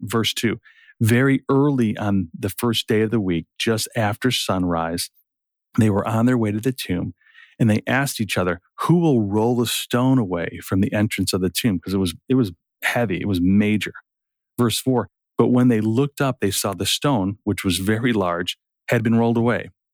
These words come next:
As they entered the tomb, they saw a young man dressed in a white robe sitting on the right side, and they were alarmed. "Don't be alarmed," he said, verse six. "You are looking for Jesus of Nazareth who was crucified. He has risen.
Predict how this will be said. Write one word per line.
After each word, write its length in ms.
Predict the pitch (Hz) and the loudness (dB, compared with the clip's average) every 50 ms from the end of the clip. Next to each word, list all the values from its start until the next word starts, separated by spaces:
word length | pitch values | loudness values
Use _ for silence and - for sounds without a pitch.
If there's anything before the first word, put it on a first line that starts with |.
| _ _ _ _ _ _ - | _ _ _ _ _ _ -2
As 140 | 123 107 - | 0 0 2
they 100 | 117 110 | 0 0
entered 360 | - 123 123 127 131 - 139 127 | 0 2 2 0 0 0 -2 -2
the 80 | 131 | -2
tomb, 320 | - - - 117 113 113 110 | -2 -2 0 2 2 4 2
they 140 | 98 95 | 2 0
saw 340 | - - - - 104 98 95 | 0 -2 -2 -2 0 0 0
a 60 | 92 | 0
young 340 | 92 95 95 101 107 120 117 | 0 0 0 0 2 2 2
man 300 | 110 101 101 101 98 95 | 2 2 2 2 2 0
dressed 380 | 85 90 92 92 98 - - - | 0 0 -2 -2 -2 -2 -2 0
in 60 | 98 | 0
a 100 | 92 87 | 0 0
white 300 | 87 87 92 92 98 - - | 0 0 0 -2 -2 -4 -2
robe 320 | 101 98 87 90 85 90 | -2 0 0 0 0 -2
sitting 480 | - - - - 113 107 107 104 98 - - - - - - - | -2 -2 -2 -2 0 0 0 0 0 -2 -6 -12 -20 -20 -10 -6
on 160 | - 107 104 | -2 0 2
the 100 | 98 92 | 2 2
right 260 | 90 92 95 101 101 - | 2 0 0 0 0 -2
side, 380 | - - 104 92 90 90 90 | -2 -2 -2 -2 -2 -2 0
and 200 | 92 92 92 92 | 2 2 4 4
they 220 | 95 90 87 87 - _ _ _ - | 2 0 -2 -6 -10 _ _ _ -2
were 160 | 107 104 101 | 0 0 2
alarmed. 680 | 98 98 98 104 104 107 110 107 95 90 87 - - _ _ _ _ _ _ _ _ _ _ _ _ _ _ _ _ _ _ _ _ _ _ | 2 0 0 0 0 0 0 0 -2 -4 -6 -8 -10 _ _ _ _ _ _ _ _ _ _ _ _ _ _ _ _ _ _ _ _ _ _
"Don't 220 | - 123 131 143 - | 2 4 4 4 4
be 80 | 147 | 4
alarmed," 460 | 135 123 120 117 117 120 120 117 113 101 | 4 4 4 2 2 2 2 0 0 -2
he 140 | - 104 | -4 -4
said, 360 | 95 - - - 101 95 85 87 | -4 -2 -2 -2 -2 -2 -2 -4
verse 240 | 95 90 85 - | -4 -4 -2 -4
six. 340 | - - 107 95 87 - - - - - _ _ - | -2 -2 -2 -2 -2 -4 -8 -8 -14 -20 _ _ 0
"You 160 | 123 117 110 | 0 2 2
are 100 | 104 104 | 2 0
looking 360 | 104 107 117 117 - 135 123 | 0 0 -2 0 2 0 0
for 120 | - 113 101 | 0 -2 -4
Jesus 600 | 90 - - 113 120 113 107 113 117 110 - - | -4 -2 2 2 2 2 0 -2 -4 -4 -2 -4
of 160 | 101 95 95 | -4 -2 -2
Nazareth 520 | 98 101 101 101 104 92 - 107 104 - | -2 0 0 -2 -2 -2 -2 -4 -4 -4
who 80 | - 87 | -4 -4
was 140 | 90 - - | -4 -4 -4
crucified. 680 | - - 113 104 - - 98 - - 98 85 87 87 - - - _ _ _ - | -2 -2 -2 -2 -2 -4 -6 -6 -4 -4 -4 -6 -6 -10 -18 -20 _ _ _ -2
He 180 | - 139 131 | 0 4 4
has 240 | 131 135 127 117 113 | 4 4 4 2 0
risen. 680 | 117 113 123 131 139 131 127 113 104 82 - - - | 0 0 0 0 0 -2 -2 -4 -4 -4 -6 -8 -14